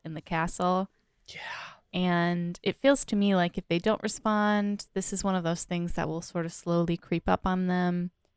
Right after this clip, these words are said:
Speaker 1: I don't really know what they could do. They could buy Tencent, you know, or, hear me out.
Speaker 2: Okay.
Speaker 1: <laughs>
Speaker 2: Are you gonna say Bi-, or E A, so they have BioWare?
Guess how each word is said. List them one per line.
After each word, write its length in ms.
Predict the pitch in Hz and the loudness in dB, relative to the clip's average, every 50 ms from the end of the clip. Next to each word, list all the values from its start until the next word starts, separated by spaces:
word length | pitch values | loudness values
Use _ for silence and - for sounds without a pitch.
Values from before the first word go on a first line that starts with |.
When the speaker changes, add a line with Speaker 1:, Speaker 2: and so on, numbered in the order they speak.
| _ _ - | _ _ 4
Speaker 1:
I 60 | 202 | 6
don't 140 | 214 220 190 | 6 6 8
really 160 | 202 202 196 | 8 8 8
know 140 | 196 190 185 | 8 6 6
what 100 | 180 175 | 4 4
they 80 | - 160 | 2 -2
could 240 | - - - 208 | 2 4 4 4
do. 160 | 208 - 185 175 | 6 6 6 6
They 120 | 170 180 | 6 4
could 160 | - - 190 | 4 4 4
buy 120 | - 175 165 | 4 4 4
Tencent, 600 | - - 175 175 185 - - 175 170 170 175 - _ _ _ _ _ | 2 0 0 0 0 0 0 2 2 2 0 -2 _ _ _ _ _
you 160 | - 170 170 | -6 -4 -2
know, 260 | 165 165 165 175 190 - _ _ _ _ | -2 -2 -2 -4 -6 -8 _ _ _ _
or, 480 | - 190 240 277 247 196 180 175 190 233 - _ _ _ _ _ - - - _ _ _ _ _ _ _ _ _ _ _ _ _ _ _ _ _ _ _ _ _ - | 6 8 10 10 10 10 8 8 6 2 -2 _ _ _ _ _ -20 -20 -20 _ _ _ _ _ _ _ _ _ _ _ _ _ _ _ _ _ _ _ _ _ 2
hear 120 | 208 196 196 | 4 4 6
me 140 | 214 247 | 6 6
out. 300 | 240 214 190 196 208 - - _ _ _ _ _ _ _ - | 6 6 6 4 4 0 -2 _ _ _ _ _ _ _ 12
Speaker 2:
Okay. 400 | 330 381 339 285 - - - - - | 12 12 12 10 4 0 0 2 2
Speaker 1:
<laughs> 0 | 494 508 - - 523 466 - - - 453 392 - _ - 415 - _ _ - - | 2 0 0 0 -2 -2 -2 -2 -4 -4 -4 -4 _ -12 -12 -12 _ _ -6 -2
Speaker 2:
Are 40 | - | 0
you 40 | 92 | 2
gonna 120 | 95 90 | 2 2
say 120 | 110 - 104 | 4 4 2
Bi-, 260 | 78 76 73 73 - - - | 4 4 4 4 2 2 2
or 220 | 78 80 80 71 - | 4 4 4 4 2
E 160 | - 82 85 | 2 4 6
A, 220 | 78 76 78 85 90 | 6 6 6 6 4
so 120 | - - 92 | 4 2 2
they 100 | 85 78 | 2 4
have 160 | 85 85 76 | 4 2 2
BioWare? 460 | 76 73 69 73 78 80 85 87 92 | 2 4 4 4 4 4 4 2 0